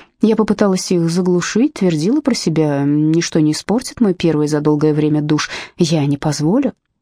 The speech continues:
Горячая вода щипала мои щеки в тех местах, где Джексон прикасался к ним щетиной.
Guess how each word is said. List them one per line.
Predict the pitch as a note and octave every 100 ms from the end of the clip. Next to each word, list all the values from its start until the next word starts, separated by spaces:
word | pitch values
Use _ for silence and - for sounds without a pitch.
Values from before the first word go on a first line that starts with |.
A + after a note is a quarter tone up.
| _ -
Горячая | B3+ C#4 D4+ - B3+
вода | G#3 G#3 F3 D4+
щипала | - B3+ B3 A#3+
мои | A3 G#3
щеки | G3+ - D#4 A3+
в | G#3+
тех | A3+ G#3+
местах, | G#3 - C4+ C#4
где | A3+ G#3+ A3 - - - -
Джексон | B3+ A3 F#3 - - D3
прикасался | C#3+ D#3+ D#3 - C#3 D3
к | -
ним | D3 C#3+
щетиной. | - F3 - D3 E3+